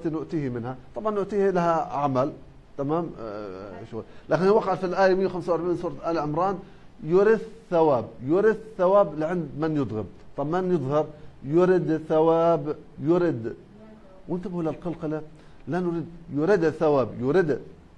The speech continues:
آه، إنما يرد ثواب. "قل هو الله أحد، الله الصمد"، هكذا القلقلة. لا نريد أحد، الله الصمد، وكأنه في صوت همزة. هذه يمكن حكينا عنها قبل ذلك، ودائمًا أحب أنبه عليها لأنه كثيرًا ما أسمعها.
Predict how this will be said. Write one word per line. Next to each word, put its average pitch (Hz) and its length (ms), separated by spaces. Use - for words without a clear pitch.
آه، 113 100
إنما 156 400
يرد 170 680
ثواب. 160 480
"قل 185 140
هو 175 140
الله 156 560
أحد، 160 560
الله 156 480
الصمد"، 160 800
هكذا 233 320
القلقلة. 117 440
لا 202 140
نريد 196 200
أحد، 180 440
الله 156 400
الصمد، 175 640
وكأنه 160 320
في 156 140
صوت 156 260
همزة. 107 300
هذه 180 140
يمكن 165 160
حكينا 175 280
عنها 165 160
قبل 160 280
ذلك، 180 300
ودائمًا 160 400
أحب 147 280
أنبه 143 580
عليها 127 180
لأنه 160 240
كثيرًا 196 340
ما 160 180
أسمعها. 107 340